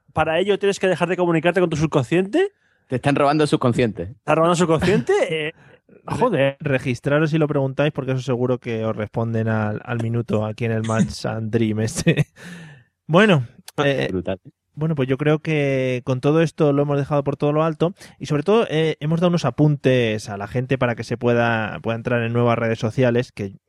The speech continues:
Speaker 3: para mí, tengo que decirlo, creo que son magníficas y que pueden, vamos, tirar para atrás a cualquier Twitter y a cualquier Facebook. No sé si opináis algo parecido.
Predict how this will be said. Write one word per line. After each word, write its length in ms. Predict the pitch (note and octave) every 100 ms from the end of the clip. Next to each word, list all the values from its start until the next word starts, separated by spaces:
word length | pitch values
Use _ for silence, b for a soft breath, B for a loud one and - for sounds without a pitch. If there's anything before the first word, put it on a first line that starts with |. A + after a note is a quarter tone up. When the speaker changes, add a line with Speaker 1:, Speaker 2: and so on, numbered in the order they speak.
| _ - _ -
Speaker 3:
para 180 | A#2+ A2+
mí, 240 | B2 C3+ C3
tengo 160 | B2
que 40 | A#2+
decirlo, 280 | B2 C3 - _
creo 140 | B2 A#2+
que 60 |
son 120 | C3 B2
magníficas 680 | G#2+ C#3 C3+ A#2 B2+ - b b b b
y 140 | C#3+ B2+
que 380 | B2 A2 A2
pueden, 400 | G#2+ A2+ A#2+ B2
vamos, 380 | A#2 C3+ G#2+ G#2
tirar 240 | - A2+ A#2
para 100 | A#2+
atrás 200 | B2 C#3+
a 40 |
cualquier 320 | B2+ A2 B2 -
Twitter 340 | - B2 D3 D3
y 40 |
a 60 | C#3
cualquier 320 | A2 A2+ G#2+
Facebook. 380 | - G#3 A#2 -
No 120 | G2 A2
sé 540 | A#2 A#2 A2 G#2 -
si 120 | -
opináis 840 | A2+ A2+ A2 A2 A2 A#2 - - - -
algo 200 | - B2+
parecido. 380 | A2 C3+ E3